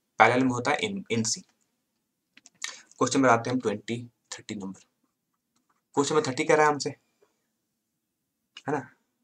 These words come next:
क्वेश्चन नंबर थर्टी हमसे कह रहा है, when a decrease in current in the primary coil from two ampere to zero in zero point zero one second, the E M F generated in the secondary coil is one thousand volt, then the mutual inductance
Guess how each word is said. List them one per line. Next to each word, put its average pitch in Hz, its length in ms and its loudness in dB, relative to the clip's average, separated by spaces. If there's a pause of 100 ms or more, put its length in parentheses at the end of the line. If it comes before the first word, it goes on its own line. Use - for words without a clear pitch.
(140)
क्वेश्चन 131 220 0
नंबर 180 180 4
थर्टी 131 200 0
हमसे 151 200 2
कह 131 140 2
रहा 131 120 4
है, 151 160 4
when 135 220 2
a 143 60 4
decrease 135 340 -2
in 147 160 -6
current 135 260 4 (220)
in 123 100 -6
the 131 140 0
primary 127 400 4
coil 127 240 2
from 147 180 0 (440)
two 143 180 2
ampere 131 420 4
to 160 80 2 (300)
zero 139 260 4 (840)
in 127 180 0
zero 139 180 2
point 135 240 0
zero 135 180 4
one 139 160 0
second, 127 300 0 (180)
the 113 140 0
E 120 100 0
M 127 140 4
F 147 140 2
generated 123 400 0
in 127 120 4
the 131 120 0
secondary 120 400 -2
coil 131 200 2
is 180 140 -2 (380)
one 127 200 4
thousand 120 300 -2
volt, 110 260 2 (340)
then 117 180 -2
the 131 100 0
mutual 120 300 -4
inductance 131 460 -4